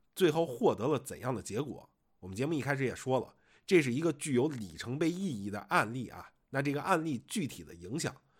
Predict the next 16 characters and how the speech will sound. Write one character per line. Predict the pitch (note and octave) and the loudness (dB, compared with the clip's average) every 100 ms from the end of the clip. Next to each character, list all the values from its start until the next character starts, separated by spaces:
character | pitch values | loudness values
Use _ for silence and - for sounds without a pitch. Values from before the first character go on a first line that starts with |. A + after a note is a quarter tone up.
| _ | _
包 | F#3 | 4
括 | F#3 D#3+ | 4 4
正 | B3+ F#3 | 4 2
面 | A2 E2 | 2 -4
的 | - - | -10 -10
和 | B2 | -8
负 | C#3 C4 | -4 0
面 | C3 E2+ | 0 -2
的 | |
影 | D#2+ G2 | -6 -10
响 | G2+ | -8
都 | G2 E3+ | -4 -2
是 | C#3 | -2
怎 | F2+ G#2 | -4 -2
样 | C3+ | -2
的？ | - | -2